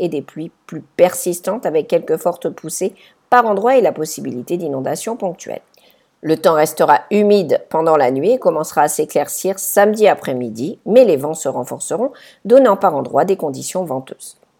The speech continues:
Pour le reste du week-end, le temps restera mitigé avec des éclaircies entrecoupées d'averses, souvent fortes. Alors où que vous alliez, n'oubliez pas d'emporter vos vêtements de pluie. Nous vous rappelons que vous pouvez retrouver ce rapport et beaucoup d'autres informations pour venir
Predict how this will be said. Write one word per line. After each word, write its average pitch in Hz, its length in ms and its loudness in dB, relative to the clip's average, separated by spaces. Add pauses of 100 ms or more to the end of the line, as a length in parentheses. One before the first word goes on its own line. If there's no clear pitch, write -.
(340)
Pour 196 140 4
le 180 80 10
reste 262 320 4
du 247 160 0
week-end, 226 480 0
le 160 120 2
temps 190 220 -2
restera 180 480 0
mitigé 214 720 -2
avec 156 200 2
des 151 220 -4
éclaircies 180 480 -4
entrecoupées 156 460 -8
d'averses, 131 560 -4
souvent - 340 -10
fortes. - 400 -10 (420)
Alors 170 280 4
où 254 100 2
que 220 100 -4
vous 208 280 2
alliez, 147 320 2
n'oubliez 190 320 -2
pas - 240 -6
d'emporter 185 580 -6
vos 143 180 -4
vêtements 123 500 -4 (140)
de 208 140 -4
pluie. - 440 -10 (580)
Nous 190 80 -2
vous 226 120 6
rappelons 226 300 2
que 214 100 -2
vous 156 120 -4
pouvez 165 220 2
retrouver 165 340 0
ce 170 120 -6
rapport 226 380 -2
et 214 80 0
beaucoup 165 240 -6
d'autres 165 400 -4
informations 165 640 -4
pour 170 160 -4
venir 156 320 -4